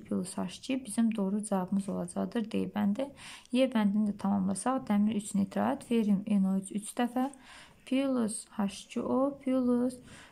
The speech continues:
qapalı qabda temperaturda gedir reaksiyada N O maddəsi alınır. Yəni, bizim tək doğru cavabımız D bəndidir. Keçid alırıq yeddinci sualımıza. Hansı reaksiyada fosfor oksidləşdiricidir,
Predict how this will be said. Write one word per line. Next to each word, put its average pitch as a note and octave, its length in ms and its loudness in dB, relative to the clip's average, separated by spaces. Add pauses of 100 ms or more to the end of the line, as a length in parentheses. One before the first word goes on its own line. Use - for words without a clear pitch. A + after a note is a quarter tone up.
(100)
qapalı G#3+ 400 0
qabda G3+ 320 0
temperaturda G#3 580 0
gedir F#3+ 340 -2
reaksiyada G3+ 480 0
N A#3 320 2
O A3+ 80 6 (100)
maddəsi F#3+ 400 -4
alınır. F3+ 380 -2
Yəni, A3+ 260 6
bizim B3 220 2
tək C4 280 -2
doğru G3 280 2
cavabımız F#3+ 480 0
D F#3 160 -2
bəndidir. A3 540 0 (520)
Keçid D4 300 -4
alırıq A3 400 2 (960)
yeddinci A3 440 2
sualımıza. F3+ 680 0
Hansı B3 300 4
reaksiyada B3 440 0
fosfor A#3+ 500 -2
oksidləşdiricidir, F#3+ 1040 -2